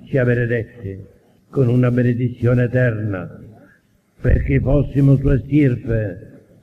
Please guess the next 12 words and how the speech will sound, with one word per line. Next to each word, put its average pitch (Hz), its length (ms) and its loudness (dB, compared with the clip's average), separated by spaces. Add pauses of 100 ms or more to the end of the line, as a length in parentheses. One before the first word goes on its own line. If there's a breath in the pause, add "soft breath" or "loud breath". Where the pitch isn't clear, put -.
santi 123 460 0
e 127 80 2
immacolati 123 720 -2
al 120 140 -4
suo 123 140 -6
cospetto, 110 840 -6 (580)
come 117 300 0
dice 120 320 -2
il 117 100 -4
prologo 117 720 -4
agli 117 240 -4
Efesini. 92 800 -6